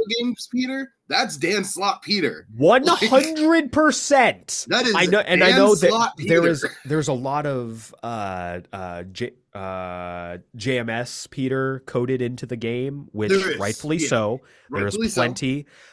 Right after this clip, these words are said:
Speaker 2: but I think it's a
Speaker 1: Because
Speaker 2: perfect
Speaker 1: I think
Speaker 2: blend
Speaker 1: Dan
Speaker 2: of
Speaker 1: Slott
Speaker 2: that
Speaker 1: loves that
Speaker 2: J M S
Speaker 1: stuff.
Speaker 2: and Slott.
Speaker 1: Yes. Yes.
Speaker 2: It's in-, it's
Speaker 1: And, and
Speaker 2: incredible.
Speaker 1: Christos Gage. We should give
Speaker 2: Christos
Speaker 1: respect
Speaker 2: Gage.
Speaker 1: to
Speaker 2: Yes,
Speaker 1: Christos
Speaker 2: yes, yes,
Speaker 1: Gage
Speaker 2: yes,
Speaker 1: as well,
Speaker 2: yes.
Speaker 1: who actually wrote on the games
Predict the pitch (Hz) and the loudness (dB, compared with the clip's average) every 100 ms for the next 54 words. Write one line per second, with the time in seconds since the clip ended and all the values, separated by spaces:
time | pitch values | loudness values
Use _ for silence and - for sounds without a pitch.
0 | - 127 135 185 170 170 139 156 156 113 | -6 -2 0 0 -2 -2 0 0 0 -2
1 | 110 127 131 113 117 113 117 117 117 117 | 2 2 2 2 2 2 2 0 0 0
2 | 110 107 110 - 104 - - 107 95 82 | 0 -2 -4 -4 -6 -6 -4 -4 -4 -6
3 | - - - _ 143 180 214 120 - - | -12 -18 -20 _ -4 0 0 -4 -10 -12
4 | - _ _ _ 131 156 127 139 143 - | -14 _ _ _ -4 -4 -2 -6 -8 -2
5 | 226 240 - 226 220 240 220 180 165 110 | 0 0 2 0 2 0 0 -2 -4 -6
6 | - - 139 175 - 202 196 190 233 - | -12 -14 -8 -4 -2 -4 -2 2 4 4
7 | 226 202 110 139 175 170 175 170 156 151 | 4 4 2 0 2 2 2 0 0 -2
8 | 180 156 165 156 151 - 139 165 180 175 | -4 -4 -2 -2 -2 -4 -4 -2 0 -2
9 | 170 160 156 156 151 | -2 -2 -2 -2 -6